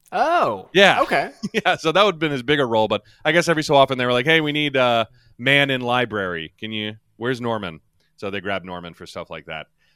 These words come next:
Speaker 2: And Dan Cooley, who played a golfer in Seinfeld. I don't remember any golfing, but he's credited as golfer in this episode.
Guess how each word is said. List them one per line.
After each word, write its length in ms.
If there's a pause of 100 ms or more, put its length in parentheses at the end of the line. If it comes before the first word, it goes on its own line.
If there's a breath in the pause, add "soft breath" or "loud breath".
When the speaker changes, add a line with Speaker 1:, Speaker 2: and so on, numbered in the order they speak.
Speaker 2:
And 500
Dan 300
Cooley, 680 (240)
who 100
played 220
a 40
golfer 720 (380)
in 280
Seinfeld. 640
I 40
don't 140
remember 480 (320)
any 180
golfing, 680 (260)
but 100
he's 140
credited 360
as 120
golfer 400
in 80
this 140
episode. 540